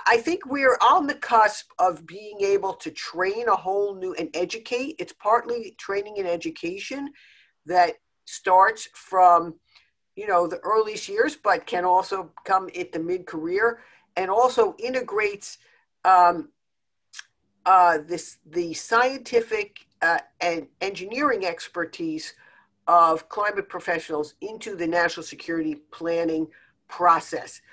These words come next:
so that you have analysis, uh, and then you have programmatics. And now there's one other very important thing, which is we often say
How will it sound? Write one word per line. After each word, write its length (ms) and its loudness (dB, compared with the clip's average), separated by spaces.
so 180 -6
that 260 -2
you 80 -6
have 340 2
analysis, 880 0
uh, 200 2
and 120 -6
then 120 -2
you 100 -2
have 180 -2
programmatics. 960 0
And 140 -2
now 200 6
there's 200 -2
one 180 0
other 220 0
very 280 0
important 400 -8
thing, 220 -16
which 240 -6
is 220 -4
we 120 -4
often 340 4
say 400 -2